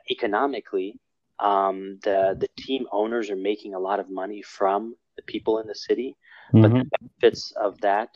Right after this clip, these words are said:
Speaker 1: never go to the city. And I don't, I don't have, I
Speaker 2: Wow.
Speaker 1: wish I had, a, I would love for, if anyone has more citations and more references, um, to look at the data behind this,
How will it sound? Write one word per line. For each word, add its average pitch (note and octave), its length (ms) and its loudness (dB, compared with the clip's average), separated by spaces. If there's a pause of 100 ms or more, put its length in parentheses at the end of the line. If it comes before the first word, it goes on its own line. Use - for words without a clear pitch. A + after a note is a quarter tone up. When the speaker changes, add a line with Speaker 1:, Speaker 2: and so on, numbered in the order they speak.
Speaker 1:
never G#2 320 -2
go F#2+ 260 -2
to G2 140 -6
the F2+ 80 -6
city. - 440 -12 (420)
And G#2 220 4
I G2+ 140 6
don't, A#2+ 280 2
I G#2 60 4
don't A2 160 2
have, G#2+ 220 2 (300)
I G2+ 40 4
Speaker 2:
Wow. G#2+ 60 2
Speaker 1:
wish - 140 -8
I G#2+ 180 -2
had, G#2+ 100 0
a, G2+ 360 -6
I - 40 0
would G2+ 140 -2
love A#2 200 4
for, A2 220 0
if G2+ 120 -4
anyone G#2+ 300 -2
has G2 220 -4
more G2+ 180 -4
citations G2+ 760 -6
and G2 120 -8
more F2+ 160 -6
references, G#2+ 720 0 (380)
um, - 460 2 (440)
to F#2+ 80 -12
look G2 200 -8
at - 120 -8
the F2+ 80 -8
data G2+ 280 0
behind A#2 380 -4
this, C3+ 300 0